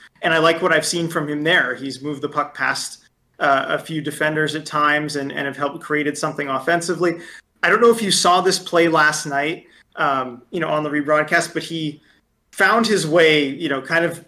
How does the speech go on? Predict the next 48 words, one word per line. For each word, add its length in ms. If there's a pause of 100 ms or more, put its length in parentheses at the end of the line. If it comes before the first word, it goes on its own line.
(120)
by 160
the 80
front 260
of 60
the 80
net 240
'cause 120
he 120
had 120
pinched 240
up 120
on 100
the 100
rush, 280
and 100
a 60
shot 360
came 260
to 220
him 180 (280)
that 100
was 140
going, 260
like, 160
five 400
feet 260
wide 280
of 60
the 80
net, 440 (280)
and 140
he 100
managed 400
to 120
tip 320
it, 220
like, 220
through 460
his 280
legs 500
and 260
get 180
it 200
on 320
net. 320
Vladar 380
stopped 460
it, 260